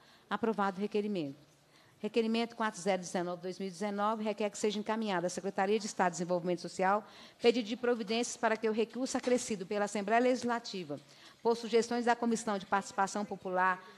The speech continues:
na ação quatro um um meia, promoção, proteção e reparação de direitos humanos no valor de duzentos e cinquenta mil,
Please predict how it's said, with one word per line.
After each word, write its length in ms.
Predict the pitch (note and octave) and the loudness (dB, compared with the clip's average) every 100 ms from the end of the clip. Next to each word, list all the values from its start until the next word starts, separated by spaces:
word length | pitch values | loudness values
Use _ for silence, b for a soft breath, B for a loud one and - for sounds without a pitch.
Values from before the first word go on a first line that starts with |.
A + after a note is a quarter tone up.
| B | B
na 180 | G#3+ A3+ | 0 0
ação 340 | A3 A3 G3 | 0 -4 -4
quatro 360 | F#3 A3 A3+ A3 | -2 -4 -4 -6
um 320 | A#3+ C4+ A#3+ | -6 -4 -4
um 40 | |
meia, 280 | A3+ G3+ G3 | -2 0 0
promoção, 800 | - - B3 A#3+ G3+ - A3 A#3 | -2 -4 -2 -2 -4 -2 -2 0
proteção 480 | A3+ A3 G3+ - F#3+ | -2 -2 -2 0 -2
e 40 | |
reparação 640 | G3+ G3 G3 F#3 - D#3+ D#3 B B | 0 0 2 2 2 0 0 B B
de 80 | F#3+ | -4
direitos 420 | F3 G#3+ G#3 - | 2 4 4 2
humanos 340 | G#3 G#3 A#3 A3+ | -2 0 0 -2
no 80 | |
valor 220 | G#3 G3 F#3 | 0 0 0
de 100 | F#3 | -4
duzentos 360 | F#3 A3 C4+ | -2 0 2
e 20 | |
cinquenta 340 | B3+ A3+ G#3+ G#3+ | 0 -2 -4 -6
mil, 280 | G3 G#3+ | -6 -8